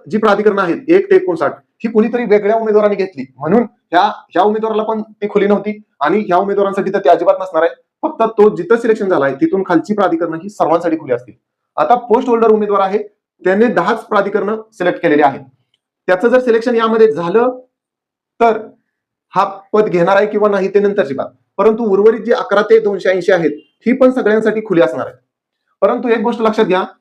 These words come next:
जर ह्याचं सिलेक्शन नाही झालं, नाही झालं तर याचा अर्थ ह्या दहा प्राधिकरणामध्ये इतर कोणतरी सिलेक्शन झालेली आहेत त्याच्यापेक्षा गुण-, गुणवान जास्त असणारे गुणवत्ताधारक आणि उर्वरित अकरा पासून दोनशे ऐंशी मध्ये इतर कोणीतरी होणार आहे. त्याची जरी गुणवत्ता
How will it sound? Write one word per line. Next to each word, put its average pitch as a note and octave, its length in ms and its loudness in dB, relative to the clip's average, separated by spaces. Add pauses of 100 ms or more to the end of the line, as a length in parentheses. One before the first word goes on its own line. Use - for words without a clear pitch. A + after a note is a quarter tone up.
(400)
जर G3+ 180 2
ह्याचं A3 220 0
सिलेक्शन A3 320 0
नाही G#3+ 140 4
झालं, E3 280 -4 (1300)
नाही G3+ 180 0
झालं G#3 320 -4
तर F#3+ 120 -2
याचा F#3+ 240 2
अर्थ A3+ 200 -2
ह्या G#3 140 -4 (120)
दहा F#3+ 200 -2
प्राधिकरणामध्ये G#3 720 0 (260)
इतर F3+ 240 2
कोणतरी G#3+ 320 2
सिलेक्शन F#3+ 340 -4
झालेली F3+ 240 2
आहेत E3+ 220 -2
त्याच्यापेक्षा E3+ 480 -2
गुण-, D#3+ 180 0 (160)
गुणवान D#3 260 0
जास्त D3+ 200 0
असणारे C#3+ 280 -2 (320)
गुणवत्ताधारक D3 560 0 (340)
आणि D#3 140 -2
उर्वरित G3 440 2
अकरा G3+ 220 -2
पासून G#3 260 0
दोनशे F#3+ 240 -2
ऐंशी F#3 200 -4
मध्ये F#3 220 0 (280)
इतर A#3 220 2
कोणीतरी G#3 300 0
होणार D#3 240 0
आहे. - 80 0 (640)
त्याची F#3+ 180 2
जरी B3 160 2
गुणवत्ता A3+ 500 0